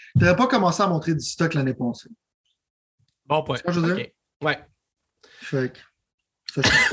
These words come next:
Speaker 1: je
Speaker 2: <coughs> C'est un très bon point. Euh, l'autre prédiction, c'est, dans le fond,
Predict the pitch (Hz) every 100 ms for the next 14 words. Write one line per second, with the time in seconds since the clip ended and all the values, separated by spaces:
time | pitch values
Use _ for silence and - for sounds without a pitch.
0 | 370 - - 247 139 110 _ - 127 -
1 | 156 120 104 - _ - 180 160 135 185
2 | 208 214 208 - _ _ _ 160 233 -
3 | - _ 214 180 - 202 139 - _ -
4 | 185 180 180 175 165 160 165 208 208 208